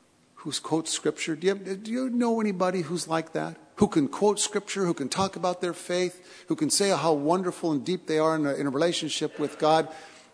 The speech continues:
But then the more you get to know them, the less. I'm not trying to be judgmental. I'm just wondering. You ever seen anybody like that? I had a counselor at Christian camp when I was in high school.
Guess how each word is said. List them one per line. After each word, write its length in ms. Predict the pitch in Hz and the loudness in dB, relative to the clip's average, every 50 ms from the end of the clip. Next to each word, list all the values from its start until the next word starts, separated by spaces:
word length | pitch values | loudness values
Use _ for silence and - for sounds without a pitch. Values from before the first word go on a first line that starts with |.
| _ - | _ -12
But 140 | 151 - - | -12 -8 -4
then 200 | 180 185 190 190 | -2 -2 0 0
the 120 | 170 170 | -2 -2
more 280 | 135 139 160 175 185 180 | -2 0 0 2 2 2
you 140 | 175 160 139 | 0 0 -2
get 200 | 123 170 165 - | -2 -4 -6 -4
to 100 | - 120 | -4 -2
know 260 | 120 127 143 160 175 | 0 0 2 2 0
them, 200 | 170 180 180 180 | 0 0 -2 0
the 100 | 143 127 | 0 -2
less. 440 | 117 123 139 156 175 170 151 - - | 0 0 2 0 0 0 -4 -6 -6
I'm 200 | - - 220 233 | -6 -4 -2 -2
not 180 | 240 220 220 - | -4 -4 -6 -6
trying 160 | - 175 190 | -6 -4 -4
to 80 | 196 175 | -2 -2
be 100 | 185 165 | -4 -2
judgmental. 600 | 147 180 175 175 170 - 156 147 143 - 170 170 | 0 2 0 2 0 -2 -4 -4 -4 -4 -4 -6
I'm 80 | 165 160 | -4 -4
just 240 | 180 175 - - | -6 -8 -6 -4
wondering. 500 | - 143 135 135 135 139 160 190 208 202 - - _ _ _ _ _ _ _ - | -2 -2 0 0 -2 -2 -4 -4 -6 -8 -10 -14 _ _ _ _ _ _ _ -4
You 100 | 151 165 | -2 0
ever 100 | 185 185 | 0 2
seen 260 | - - - 190 190 | 0 0 0 0 -2
anybody 240 | 190 190 185 185 185 | -2 -2 -2 -2 -2
like 280 | 180 180 185 180 - - | 0 -2 -4 -4 -6 -6
that? 260 | 190 190 202 214 233 - - - _ _ _ _ _ _ _ _ _ _ _ _ - - | -6 -6 -6 -8 -10 -14 -20 -20 _ _ _ _ _ _ _ _ _ _ _ _ -4 2
I 60 | 175 | 4
had 80 | 190 | 4
a 40 | 185 | 4
counselor 520 | 185 - - 185 190 175 - - 135 131 131 | 2 0 2 2 2 2 2 2 2 2 2
at 260 | 131 135 - - - | 2 0 -4 -8 -4
Christian 320 | - 170 160 - - 143 | -2 0 0 0 0 -4
camp 360 | 113 - 143 131 110 - - | -2 0 -2 -2 -2 -4 -8
when 80 | 110 107 | -8 -6
I 80 | 107 113 | -6 -6
was 120 | 120 120 | -6 -6
in 60 | 143 | -6
high 200 | 131 107 113 104 | -6 -6 -6 -4
school. 440 | - - - - 110 117 139 156 - | -4 -4 -6 -4 -4 -4 -4 -6 -8